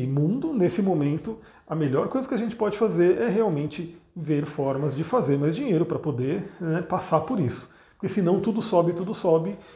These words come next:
e aí se o seu ganho não sobe, a gente vai ficando pra trás. Então, ótimo esse trígono com Urano, aproveite essa energia. Depois temos aí,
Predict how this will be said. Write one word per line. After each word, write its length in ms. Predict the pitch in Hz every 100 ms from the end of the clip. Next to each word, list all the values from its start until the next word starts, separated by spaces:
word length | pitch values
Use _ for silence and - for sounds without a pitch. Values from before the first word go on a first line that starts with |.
| -
e 60 | 185
aí 160 | 156 165
se 80 |
o 40 | 196
seu 160 | 208
ganho 240 | 165 156 156
não 100 | 175
sobe, 420 | - 151 143 180 - - -
a 60 | 156
gente 240 | 147 147
vai 140 | 135 139
ficando 300 | 151 151 147
pra 140 | 165
trás. 480 | - 117 98 - - - - - _
Então, 300 | 151 180 175 -
ótimo 420 | 160 208 226 185
esse 140 | - 180
trígono 360 | 160 151 160
com 140 | 160 190
Urano, 400 | 143 151 - 151
aproveite 600 | 147 185 127 135 156 165
essa 140 | -
energia. 500 | 160 151 101 98 95 - - - - - - - - _ _
Depois 500 | 226 240 240 277 -
temos 360 | - 247 254 175
aí, 380 | 147 190 208